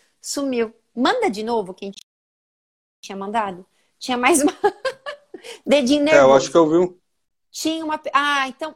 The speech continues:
Speaker 1: manda de novo que eu acabei, acho que sem querer, limpando a, a pergunta, gente. Desculpa.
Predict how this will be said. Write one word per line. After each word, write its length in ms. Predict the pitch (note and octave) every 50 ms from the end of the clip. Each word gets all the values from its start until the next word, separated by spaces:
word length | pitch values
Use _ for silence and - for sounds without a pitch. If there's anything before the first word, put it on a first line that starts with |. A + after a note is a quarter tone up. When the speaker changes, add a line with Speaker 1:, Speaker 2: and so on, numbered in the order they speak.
| _ -
Speaker 1:
manda 360 | C4+ D4+ G#4 C5+ B4 A#4 F4
de 140 | D#4+ D4 C#4
novo 320 | C#4 D4+ E4 D#4 D#4+ D#4
que 120 | - E4+
eu 60 | D#4+ D#4
acabei, 560 | D#4 D4+ - D#4+ D4 A#3+ A#3 C#4+ C#4+ D4 D4
acho 240 | C#4+ D4 - - _
que 240 | - C#4+ C#4+ C#4+
sem 400 | C4+ - - - - E4+ E4 E4
querer, 440 | - - F4 D4 A#3 C#4+ C#4+ C#4+ D4
limpando 760 | C#4+ C#4+ D4+ D4+ C#4+ - _ - C#4+ C#4+ D4 D4 C#4+ C4 C#4+
a, 280 | D4 C#4+ C#4+ C#4 C#4 C4+ - -
a 100 | C4 C4
pergunta, 640 | _ D4+ D4 C#4+ A#3 G3+ G#3 G3+ G3 - _ G#3 G3+
gente. 480 | G3 B3 A#3+ G#3+ G3 F#3 F#3 - G#3
Desculpa. 760 | F#3+ G#3 C4+ C#4 - - - - F3+ D#3 - _ - D3 D3